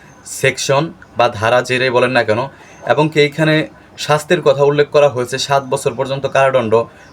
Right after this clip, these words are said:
বা অর্থদণ্ড বা উভয় দণ্ড, সশ্রম বা বিনাশ্রম কারাদণ্ড হতে পারে।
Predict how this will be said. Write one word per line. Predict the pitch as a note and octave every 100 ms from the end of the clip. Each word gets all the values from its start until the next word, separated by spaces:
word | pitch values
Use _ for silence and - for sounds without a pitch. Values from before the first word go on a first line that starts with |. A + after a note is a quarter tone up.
| -
বা | A#2+
অর্থদণ্ড | C3+ C#3+ C3+ B2 A#2 A#2
বা | A#2
উভয় | C#3+ C#3 C3
দণ্ড, | B2+ G#2 B2 D3 - -
সশ্রম | - C#3+ - D#3 D#3
বা | D3
বিনাশ্রম | D3 D3 - C#3
কারাদণ্ড | C#3 C#3 C#3 C3
হতে | A2 G#2+ G#2+
পারে। | F2 E2